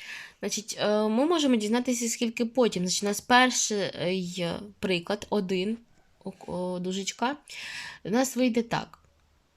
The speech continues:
Якщо спочатку сказано п'ять яблук, а потім у три рази більше. Як нам дізнатися, скільки оце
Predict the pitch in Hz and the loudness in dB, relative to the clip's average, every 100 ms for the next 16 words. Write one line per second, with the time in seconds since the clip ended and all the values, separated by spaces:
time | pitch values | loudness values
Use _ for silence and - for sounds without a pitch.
0 | _ _ _ _ _ - 208 185 - 285 | _ _ _ _ _ -2 2 2 2 2
1 | 277 208 - 220 233 - 208 - 196 185 | 2 0 -2 0 0 -2 -6 -2 0 0
2 | 175 - 175 175 175 196 214 240 226 175 | -2 -2 -2 -2 -2 0 2 2 2 0
3 | - 233 269 233 175 208 208 185 175 165 | 2 0 2 0 2 2 2 0 -4 -4
4 | 165 160 185 226 233 196 175 185 175 175 | -2 -2 0 0 0 -2 0 -2 -2 -2
5 | 175 165 180 170 160 156 | -4 -2 -4 -2 -6 -6